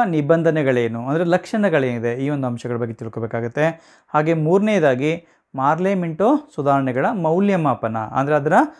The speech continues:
ಒಂದು ವಿಮರ್ಶೆಯನ್ನು ನಾವು ನೋಡಬೇಕಾಗುತ್ತೆ. ಅದರಲ್ಲಿ ಇರುವಂಥ ಸಾಧಕ ಬಾಧಕಗಳೇನಿದೆ ಅವುಗಳನ್ನು ನಾವು ನೋಡಬೇಕು. ಈ ಮೂರು ಅಂಶಗಳ ಬಗ್ಗೆ ನಿಮಗೆ ಸಂಪೂರ್ಣ ಮಾಹಿತಿ ತಿಳಿಬೇಕು ಅಂದರೆ ಈ ಒಂದು ವಿಡಿಯೋನ ಕೊನೆ ತನಕ ನೋಡೋದನ್ನು ಮರಿಬೇಡಿ. ನಾವು ಮೊದಲನೇದಾಗಿ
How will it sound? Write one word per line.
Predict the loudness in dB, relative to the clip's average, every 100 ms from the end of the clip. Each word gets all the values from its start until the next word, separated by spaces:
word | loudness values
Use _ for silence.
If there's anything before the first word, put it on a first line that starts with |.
| _ -6
ಒಂದು | 0
ವಿಮರ್ಶೆಯನ್ನು | 2 2 0 0 0 2
ನಾವು | 0
ನೋಡಬೇಕಾಗುತ್ತೆ. | 0 -2 -2 -4 -4 -4
ಅದರಲ್ಲಿ | -2 0 0
ಇರುವಂಥ | 0 -4
ಸಾಧಕ | 0 0 0 -2 -2
ಬಾಧಕಗಳೇನಿದೆ | 0 0 -2 -2 -4 2 0 0 -16 _ -2
ಅವುಗಳನ್ನು | 0 2 0 0 0
ನಾವು | 2 2
ನೋಡಬೇಕು. | 0 -2 -6 -4 -4
ಈ | -4
ಮೂರು | -2 0 2
ಅಂಶಗಳ | 0 -2 -2 -2
ಬಗ್ಗೆ | -2 -2 -4 -4 _ _ _ -6
ನಿಮಗೆ | -4
ಸಂಪೂರ್ಣ | -4 -2 2 2 4
ಮಾಹಿತಿ | 2 -2
ತಿಳಿಬೇಕು | -2 -2 -2 -2
ಅಂದರೆ | -4 -2 -2
ಈ | -4
ಒಂದು | -2 -2
ವಿಡಿಯೋನ | -2 0 0 0 _ -6
ಕೊನೆ | -4
ತನಕ | -4 -2 0 0 -2 _ _
ನೋಡೋದನ್ನು | -6 -4 -4
ಮರಿಬೇಡಿ. | -2 -2 -2 -2 -4 _ _ -8
ನಾವು | -2
ಮೊದಲನೇದಾಗಿ | 0 2 2 2 2 2 -2 -4